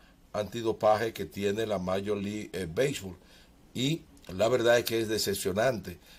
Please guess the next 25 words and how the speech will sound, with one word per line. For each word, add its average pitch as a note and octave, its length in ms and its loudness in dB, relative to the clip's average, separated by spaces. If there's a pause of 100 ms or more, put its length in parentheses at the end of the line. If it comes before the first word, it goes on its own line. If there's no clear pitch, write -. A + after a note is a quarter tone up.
(140)
eh, F#2+ 180 -6
la F#2 140 0
situación G#2 640 -2
de G#2 100 2
este A2 220 -2
muchacho G2+ 480 -4
Francis, G2+ 880 0
eh, F#2 200 -2
Martes. G2+ 540 2 (300)
Reitero, A2+ 420 0
es G#2+ 80 -4
la A2+ 120 -2
segunda G#2+ 340 0
vez A2+ 240 0 (260)
que G2 140 -4
da G#2 320 2
positivo. F2+ 640 -4 (1600)
Por A2+ 120 2
otra D3 180 4
parte, D3+ 240 4
el A#2 80 -4
técnico C#3 340 0
Melvin B2 380 -2
López, A2 420 0
eh, F2+ 580 -4